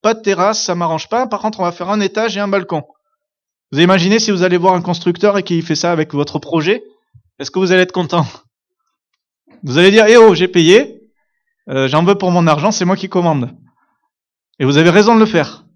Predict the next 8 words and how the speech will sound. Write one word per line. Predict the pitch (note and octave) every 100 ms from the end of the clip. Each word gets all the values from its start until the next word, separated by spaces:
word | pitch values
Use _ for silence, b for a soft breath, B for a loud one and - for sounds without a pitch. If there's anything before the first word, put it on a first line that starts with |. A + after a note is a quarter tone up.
| _ _ _ _ _ _ _ _ _ _ _ _ -
Le | E3
Seigneur | - D#3 D3
Jésus, | D3 C#3
est-ce | C#3 -
qu'il | C3+
a |
pas | C3
payé ? | - C3 B2+ -